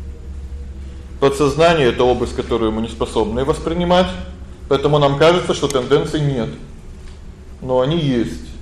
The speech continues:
в подсознании, поэтому не нужно работать с подсознанием, мы говорили, да? Потому что если мы начинаем лезть в темные области нашего сознания, все, что мы там находим, это тенденции. И что с ними делать?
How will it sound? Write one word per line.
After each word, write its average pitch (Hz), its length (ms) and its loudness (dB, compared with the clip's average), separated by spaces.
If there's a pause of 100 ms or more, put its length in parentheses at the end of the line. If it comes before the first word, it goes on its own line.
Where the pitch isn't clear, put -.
(280)
в 117 300 -6
подсознании, 120 720 0
поэтому 123 600 -2 (400)
не 131 160 -4
нужно 147 340 2
работать 131 400 4
с - 40 -10
подсознанием, 107 760 -4 (260)
мы 113 160 -4
говорили, 110 460 -4
да? 127 240 -2 (560)
Потому 120 180 -8
что 139 120 0
если 139 160 2
мы 139 120 2
начинаем 139 560 4
лезть 131 420 2
в 117 160 -6
темные 131 320 2
области 123 360 0
нашего 120 320 -2
сознания, 131 580 0 (300)
все, 131 120 -4
что - 160 -6
мы 127 100 -2
там 123 180 4
находим, 127 400 0
это 127 160 -2
тенденции. 117 640 -4 (1600)
И 117 40 -8
что 139 180 -2
с 139 100 -10
ними 117 200 -4
делать? 139 340 0